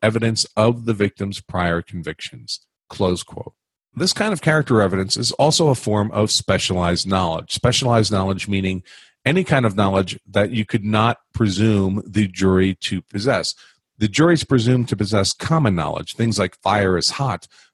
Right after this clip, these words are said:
but they're not presumed to possess specialized knowledge, which is either knowledge acquired in specialized education or training or knowledge of a personal nature you would not expect the jury to know.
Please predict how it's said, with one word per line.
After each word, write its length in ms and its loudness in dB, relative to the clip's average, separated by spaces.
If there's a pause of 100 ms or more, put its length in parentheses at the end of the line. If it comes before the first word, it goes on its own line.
but 140 0
they're 120 4
not 200 2
presumed 380 0
to 80 -4
possess 340 0
specialized 760 0
knowledge, 400 -8 (360)
which 220 0
is 180 -2 (460)
either 280 4
knowledge 380 2
acquired 460 0
in 120 -4
specialized 680 -4
education 580 -4
or 100 -2
training 500 -4 (420)
or 220 2
knowledge 380 4
of 100 -2
a 60 2
personal 500 0
nature 420 0
you 140 -4
would 140 -4
not 160 -2
expect 380 -6
the 100 -8
jury 300 -6
to 180 -12
know. 380 -2